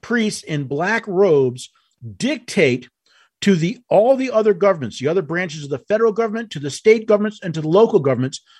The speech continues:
what laws they will allow to be enforced, which is the, actually the first, uh, grievance in the Declaration of Independence. Our first beef with King George was that he has re-,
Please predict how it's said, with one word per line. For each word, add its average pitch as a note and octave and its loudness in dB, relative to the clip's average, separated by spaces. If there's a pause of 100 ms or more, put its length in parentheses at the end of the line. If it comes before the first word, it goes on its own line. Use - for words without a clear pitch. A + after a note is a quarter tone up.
(120)
what F3+ 2
laws G3+ 0
they F3 0
will G#3 2
allow D#3+ -4
to F#3 -8
be E3 -10
enforced, - -8 (440)
which D3 0
is E3 0
the, D#3 -2
actually G3+ 0
the D3+ 2
first, A#3+ 0 (540)
uh, C#3+ 0 (160)
grievance E3 0
in C#3+ -6
the C#3+ -4
Declaration F#3 -2
of D#3 -8
Independence. E3 -6
Our C3+ -2
first F#3 -2
beef G3 -4 (320)
with D3 -4
King A3 -2
George C3+ 0 (420)
was C#3+ -6
that D#3 2
he E3+ -2
has F#3+ 2
re-, D3 -6